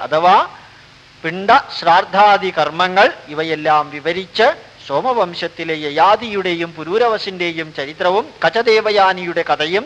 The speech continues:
ശർമ്മിഷ്ഠയുടെയും ദേവയാനിയുടെയും കലഹവും യയാതിയുടെ സ്വർഗാരോഹണവും വിവരിച്ചതിന് ശേഷം മറ്റൊരു വിഷയമായ വർണ്ണാശ്രമ ധർമ്മങ്ങളിലേക്ക്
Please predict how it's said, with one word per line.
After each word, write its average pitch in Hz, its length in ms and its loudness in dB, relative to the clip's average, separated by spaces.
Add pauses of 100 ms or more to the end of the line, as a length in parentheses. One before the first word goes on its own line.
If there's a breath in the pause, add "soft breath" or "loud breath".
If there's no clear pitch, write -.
(140)
ശർമ്മിഷ്ഠയുടെയും 190 800 -4
ദേവയാനിയുടെയും 196 1000 -2
കലഹവും 175 480 2 (580 loud breath)
യയാതിയുടെ 214 680 2
സ്വർഗാരോഹണവും 190 1000 2
വിവരിച്ചതിന് 202 600 -8
ശേഷം 165 420 -2 (720)
മറ്റൊരു 233 360 -2
വിഷയമായ 165 680 -2
വർണ്ണാശ്രമ 175 680 -2
ധർമ്മങ്ങളിലേക്ക് 160 960 -6